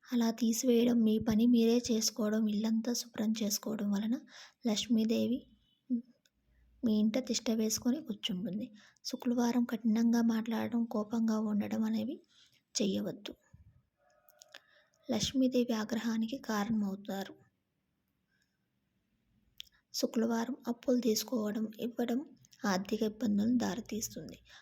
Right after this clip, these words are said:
శుక్రవారం రోజు సాయంత్రం పూట సంధ్యా సమయంలో మీ గుమ్మం దగ్గర దీపం పెట్టండి.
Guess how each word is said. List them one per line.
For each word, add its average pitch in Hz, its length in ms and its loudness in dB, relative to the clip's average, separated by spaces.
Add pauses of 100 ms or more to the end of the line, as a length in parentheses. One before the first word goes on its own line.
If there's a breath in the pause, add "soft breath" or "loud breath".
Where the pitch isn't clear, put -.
(120 loud breath)
శుక్రవారం 247 640 0
రోజు 220 260 0
సాయంత్రం 226 540 0
పూట 214 260 -2 (1400 soft breath)
సంధ్యా 220 440 2
సమయంలో 220 760 -2 (380 loud breath)
మీ 214 160 2
గుమ్మం 214 460 4
దగ్గర 226 280 0
దీపం 220 360 -4
పెట్టండి. 202 460 -6